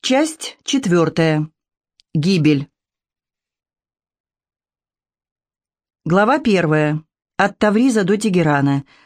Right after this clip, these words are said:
Девятое, тридцатое декабря тысяча восемьсот двадцать восьмого года. Новые дорожные хлопоты. Самое откровенное письмо поэта.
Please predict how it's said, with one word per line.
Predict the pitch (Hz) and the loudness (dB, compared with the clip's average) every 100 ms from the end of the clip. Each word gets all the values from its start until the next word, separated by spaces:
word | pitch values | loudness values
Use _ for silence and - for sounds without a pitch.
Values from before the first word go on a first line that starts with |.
| - | -6
Девятое, | 170 208 226 247 262 | -2 0 0 0 -2
тридцатое | 247 190 - 165 160 | 0 -2 -2 0 0
декабря | 147 147 147 147 196 220 - _ | 0 0 0 2 0 -4 -14 _
тысяча | - 254 269 240 | -4 -2 0 0
восемьсот | 202 180 175 220 | -2 -2 0 0
двадцать | 170 185 190 | 0 -2 -2
восьмого | 156 147 170 170 | -2 0 0 0
года. | 131 135 123 135 - _ _ _ _ _ _ _ _ _ _ _ | -2 -2 0 -2 -4 _ _ _ _ _ _ _ _ _ _ _
Новые | 196 277 262 226 | 0 2 2 0
дорожные | 196 202 202 185 160 | 0 0 0 0 -2
хлопоты. | 151 151 147 147 196 208 _ _ _ _ - | 0 0 0 -2 -4 -4 _ _ _ _ -14
Самое | - 240 226 208 | -2 0 2 0
откровенное | - 185 214 202 180 165 151 | -2 -2 -2 0 0 0 0
письмо | 175 170 160 | -2 0 -2
поэта. | 151 143 135 131 160 202 | 0 0 0 0 -2 -2